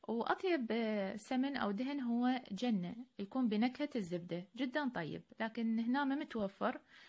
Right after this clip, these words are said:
فاستخدمت قالبين من الزبدة، وأيضًا تطلع جدًا طيبة. ذوبت قالبًا من الزبدة وضفتها فوق الطحين.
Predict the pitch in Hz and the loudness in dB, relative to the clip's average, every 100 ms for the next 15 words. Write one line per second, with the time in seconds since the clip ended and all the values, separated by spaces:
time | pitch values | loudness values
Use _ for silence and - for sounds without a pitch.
0 | - 214 - 220 220 277 262 - 269 285 | -8 -8 -6 -4 -2 -2 -2 0 2 2
1 | 277 302 262 185 185 175 170 175 185 - | 0 0 0 0 -2 -4 -4 -6 -8 -8
2 | - 294 262 226 226 208 - 185 208 302 | -2 0 2 0 -2 -4 -6 -4 -4 -2
3 | 330 - - 175 - _ _ _ _ _ | -2 -6 -6 -10 -16 _ _ _ _ _
4 | _ 214 269 320 254 190 - 277 233 196 | _ 2 6 6 4 0 2 2 2 0
5 | 196 269 311 277 277 302 302 247 262 254 | 0 2 0 -2 0 2 2 0 -2 -4
6 | 247 220 208 277 - 220 185 | -4 -2 -2 -2 -4 -6 -6